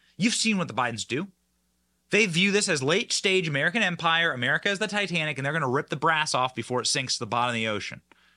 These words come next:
That's the way that the Bidens view this country. I have diversified my savings, and the only person that I trust is Allegiance Gold. Allegiance Gold can help you protect your I R A, four oh one K, or they can send you just literal physical gold and silver,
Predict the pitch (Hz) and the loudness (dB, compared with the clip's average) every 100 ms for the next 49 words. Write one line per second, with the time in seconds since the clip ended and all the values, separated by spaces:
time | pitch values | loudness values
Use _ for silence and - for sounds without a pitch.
0 | _ _ _ _ _ _ 170 190 - 185 | _ _ _ _ _ _ 0 2 0 2
1 | 185 156 156 151 147 117 139 127 - 113 | 2 2 2 2 0 -2 -2 -2 -2 -6
2 | - - _ _ - 123 151 165 185 196 | -8 -14 _ _ -4 -2 0 0 2 2
3 | 180 180 170 147 104 117 151 180 175 147 | 2 2 2 0 -4 0 0 0 0 0
4 | 143 151 - - - 104 95 101 180 170 | -2 -4 -8 -10 -12 -10 -6 -4 -2 0
5 | 185 185 175 175 - 135 127 113 107 98 | 0 0 0 -2 -2 -2 -2 -4 -6 -4
6 | 101 - 76 - _ _ _ _ - - | -6 -8 -12 -16 _ _ _ _ -20 -8
7 | 120 151 190 196 180 190 - _ 135 131 | -4 0 0 2 0 0 -6 _ -4 -2
8 | 156 285 320 214 156 - - 120 147 147 | 2 2 2 -2 -6 -8 -6 -2 0 0
9 | 143 135 135 139 151 156 - 214 233 160 | -2 -2 -2 -4 -4 -4 0 2 2 -2
10 | 147 170 160 143 - 135 156 196 170 165 | -2 -2 -2 -4 -6 -2 2 2 0 -4
11 | 151 151 151 120 120 120 110 92 - | -4 -4 -4 -2 -2 -2 -4 -4 -8